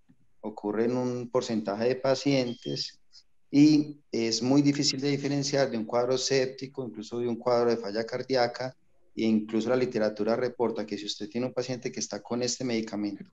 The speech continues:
con atra, y, eh, hace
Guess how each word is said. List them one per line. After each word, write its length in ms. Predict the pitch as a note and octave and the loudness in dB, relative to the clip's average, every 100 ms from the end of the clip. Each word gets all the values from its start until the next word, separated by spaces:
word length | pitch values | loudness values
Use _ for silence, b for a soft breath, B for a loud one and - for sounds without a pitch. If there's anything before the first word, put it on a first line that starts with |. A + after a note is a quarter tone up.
| - | -4
con 120 | A2 | -2
atra, 280 | G#2 - - _ _ _ _ - | -2 -4 -20 _ _ _ _ 0
y, 440 | A2+ A2 - - - G2+ - - | 4 4 2 -10 -10 -8 -8 -6
eh, 520 | A2 A2 A2 G#2 G2+ | 0 2 2 2 0
hace 560 | A2+ A2 - C3 C#3 | 0 2 2 2 0